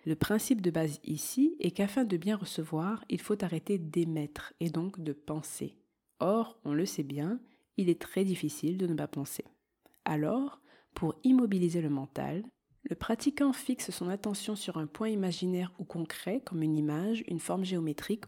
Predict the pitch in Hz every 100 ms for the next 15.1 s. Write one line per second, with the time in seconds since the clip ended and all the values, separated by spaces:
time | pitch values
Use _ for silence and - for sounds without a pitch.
0 | - 160 147 - 143 139 _ _ _ -
1 | 185 160 - 180 214 - - 214 160 -
2 | - 151 180 202 - 165 156 156 170 -
3 | - 131 131 _ _ _ - - 147 -
4 | 226 - - 220 - 190 - - 214 208
5 | 202 202 175 151 143 143 139 143 196 196
6 | - 170 185 185 160 151 170 180 - 143
7 | 151 175 147 147 151 147 139 - 151 _
8 | _ _ _ _ _ - 226 190 156 -
9 | - - 202 254 - _ _ _ 220 170
10 | 143 - 143 247 247 196 151 131 131 156
11 | _ _ _ _ _ _ _ - 143 -
12 | 214 233 185 156 156 160 - 170 143 180
13 | 220 185 170 185 226 165 165 170 165 151
14 | 151 165 208 165 147 147 151 143 127 -